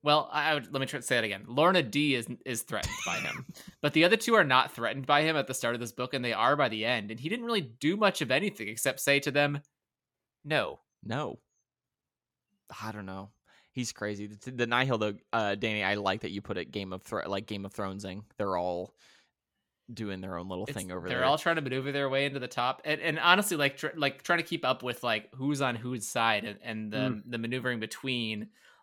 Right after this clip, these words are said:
Speaker 1: Lourna Dee and Pan Ada, it's a lot of fun. <laughs> Like, it's
Speaker 3: Yeah.
Speaker 2: It is.
Speaker 1: like, wait, how is she gonna double cross? Wait, is this a triple cross? Oh my gosh, it's a quadruple cross. Okay, I think I think I'm keeping up with.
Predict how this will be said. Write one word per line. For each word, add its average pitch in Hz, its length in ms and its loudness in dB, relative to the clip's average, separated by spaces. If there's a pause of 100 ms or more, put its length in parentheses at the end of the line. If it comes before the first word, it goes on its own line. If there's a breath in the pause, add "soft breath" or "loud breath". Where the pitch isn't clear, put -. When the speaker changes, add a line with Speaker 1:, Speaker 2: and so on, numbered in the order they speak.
Speaker 1:
Lourna 117 260 0
Dee 110 140 -4
and 110 140 -4
Pan 107 180 -4
Ada, 104 260 -4
it's 135 120 -6
a 151 60 -2
lot 180 180 6
of 202 80 2
fun. 113 380 4
<laughs> - 40 -10
Like, 147 320 0
it's 107 320 -2
Speaker 3:
Yeah. 120 140 4
Speaker 2:
It - 20 -
is. - 300 4
Speaker 1:
like, 147 160 4
wait, 151 320 4 (120)
how 170 180 10
is 165 200 4
she 156 100 2
gonna 143 120 2
double 160 260 4
cross? 190 380 6
Wait, 139 100 2
is 123 80 -4
this 139 140 -4
a 165 60 -6
triple 202 360 0
cross? 220 480 6
Oh 190 100 8
my 139 160 6
gosh, 151 320 8
it's 135 120 -2
a 127 60 -4
quadruple 127 520 0
cross. 110 380 0
Okay, 131 220 2
I 104 200 2
think 139 240 0
I 120 100 4
think 165 300 0
I'm 143 100 4
keeping 135 320 6
up 131 200 2
with. 127 140 -2